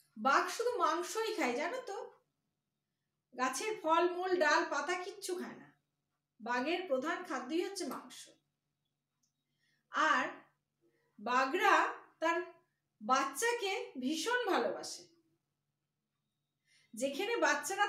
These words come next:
থাকে, বাবা মাকে নিয়ে বাচ্চারা, বাঘ বাবা, বাঘ মামা, বাঘ বাবা এবং বাঘ মা বাচ্চাদের নিয়ে যেখানে থাকে, সেই জায়গাটা ওরা খুব পরিষ্কার পরিচ্ছন্ন করে রাখে। এবং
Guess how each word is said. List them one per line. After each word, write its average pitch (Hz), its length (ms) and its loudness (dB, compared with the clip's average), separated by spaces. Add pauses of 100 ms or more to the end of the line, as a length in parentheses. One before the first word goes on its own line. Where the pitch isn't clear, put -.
(120)
থাকে, 320 340 0 (560)
বাবা 262 280 4
মাকে 330 240 0 (100)
নিয়ে 359 160 0 (100)
বাচ্চারা, 320 380 4 (640)
বাঘ 277 320 6 (180)
বাবা, 269 260 4 (140)
বাঘ 269 180 6 (140)
মামা, 262 360 2 (500)
বাঘ 277 180 6 (160)
বাবা 269 280 8 (180)
এবং 311 160 4 (200)
বাঘ 277 180 6 (200)
মা 285 160 4 (760)
বাচ্চাদের 311 580 4
নিয়ে 370 200 0
যেখানে 349 300 -2 (140)
থাকে, 302 300 -2 (260)
সেই 339 240 2
জায়গাটা 311 440 2 (540)
ওরা 349 160 2 (140)
খুব 480 140 6 (160)
পরিষ্কার 330 500 0 (100)
পরিচ্ছন্ন 330 480 -6 (140)
করে 208 160 -4 (100)
রাখে। - 300 -16 (840)
এবং 370 260 4